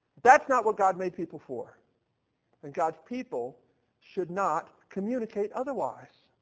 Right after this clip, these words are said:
But we do every time, all the time. How very different from the way the gospel speaks to us. The gospel never flatters us. The gospel says your worth is determined by the one who loves you,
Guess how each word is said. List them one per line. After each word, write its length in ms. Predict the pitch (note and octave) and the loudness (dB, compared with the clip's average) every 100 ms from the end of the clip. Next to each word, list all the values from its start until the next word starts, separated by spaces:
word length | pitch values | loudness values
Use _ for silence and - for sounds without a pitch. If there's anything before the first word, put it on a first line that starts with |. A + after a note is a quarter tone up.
| _ _ _ | _ _ _
But 120 | F#3 | -8
we 80 | D#3+ | -6
do 200 | D#3 D#3 | -4 -2
every 180 | C#3+ C3+ | -2 -6
time, 220 | - B2 | -10 -12
all 120 | B2 B2+ | -8 -10
the 60 | |
time. 320 | A#2+ B2+ A2+ A2 - _ _ _ _ - - | -10 -14 -14 -14 -20 _ _ _ _ -20 -2
How 220 | G#3 B3+ | 4 8
very 260 | C4+ C4+ | 10 10
different 340 | F#3 A#3+ A#3 - | 10 4 2 -6
from 120 | F3 | -6
the 80 | E3 | -2
way 160 | F#3 | 0
the 100 | E3+ | 0
gospel 420 | D3 F#3+ G#3 - F3 | 4 4 4 -2 -10
speaks 220 | - E3+ - | -6 -8 -6
to 120 | C#3+ | -6
us. 80 | A2+ - _ _ _ | -6 -12 _ _ _
The 60 | F3+ | 0
gospel 420 | A#3 C#4 C4+ G#3+ | 4 4 2 -2
never 340 | F#3 G#3 G3+ | 0 0 0
flatters 440 | G3+ F#3+ F3+ E3 C3 | 0 0 0 -2 -4
us. 160 | A#2 - _ _ _ _ - - | -8 -12 _ _ _ _ -10 -4
The 80 | |
gospel 500 | F3+ B3+ C4 B3 G3+ G3+ | 6 10 10 8 0 0
says 200 | G3 E3 | 0 2
your 100 | G3 | 4
worth 320 | G#3+ B3+ B3+ | 8 8 6
is 80 | G3+ | -2
determined 560 | G3 F#3+ B3+ B3+ C4+ | -8 -2 0 2 2
by 140 | A#3 G#3+ | 2 2
the 100 | G3 | 2
one 240 | A3 A3 | 4 4
who 80 | G3+ | 2
loves 400 | G3 A#3+ D4+ G3+ | 6 8 8 4
you, 180 | E3 | -2